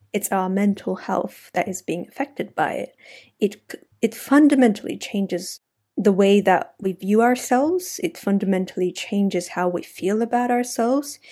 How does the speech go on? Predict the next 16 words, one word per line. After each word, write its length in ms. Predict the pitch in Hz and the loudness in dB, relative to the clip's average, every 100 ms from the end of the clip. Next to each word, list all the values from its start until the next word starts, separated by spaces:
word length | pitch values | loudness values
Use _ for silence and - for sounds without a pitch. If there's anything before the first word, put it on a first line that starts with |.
| - - - | -20 -16 -4
It 140 | 190 | -4
changes 560 | - - 220 208 202 185 | -2 -4 0 2 2 0
our 120 | - | 0
opinions. 760 | - - - 285 294 277 269 - | -2 -8 -4 0 4 4 2 -2
It 160 | - | -8
changes 720 | - 208 202 190 185 185 - - _ _ _ _ - | -6 -2 0 2 2 0 -6 -14 _ _ _ _ -2
the 80 | 190 | 4
way 140 | 196 | 4
that 200 | 196 - | 4 0
we 100 | 180 | -2
view 380 | 180 - 240 220 | -4 2 2 4
the 100 | - | 0
world. 480 | - - - - - | 0 0 -2 -8 -6
It 160 | 214 208 | -6 -2
becomes 440 | 196 - 208 202 | -4 0 0 0
this 400 | - 185 185 - | -2 -2 -2 -12